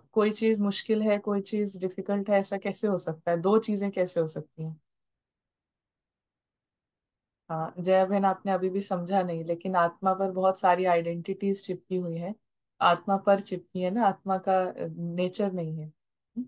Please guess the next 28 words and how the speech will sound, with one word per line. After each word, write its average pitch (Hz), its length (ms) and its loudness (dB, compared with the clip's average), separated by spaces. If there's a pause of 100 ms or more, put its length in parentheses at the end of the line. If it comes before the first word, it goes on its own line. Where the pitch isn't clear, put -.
(160)
आपने 180 260 0
समझा 202 400 2
नहीं। 175 200 -2 (440)
कि 196 40 4
अगर 185 240 2
भगवान 180 520 4
कोई 196 180 0
चीज, 190 400 -4 (380)
अ, 175 100 2
करने 185 380 2
आया 175 260 6
है 196 180 -2 (360)
तो 185 120 -2
वो 185 120 0
जरूर 214 440 6 (100)
आसान 180 500 4
है 208 160 -2
और 202 180 0
जरूर 185 380 0
वो 196 160 -8
सबने 190 360 0
करी 202 340 6
है 190 160 2
तभी 190 260 2
वो 202 140 -4
करवा 156 340 2
रहा 156 140 -4
है 156 120 -10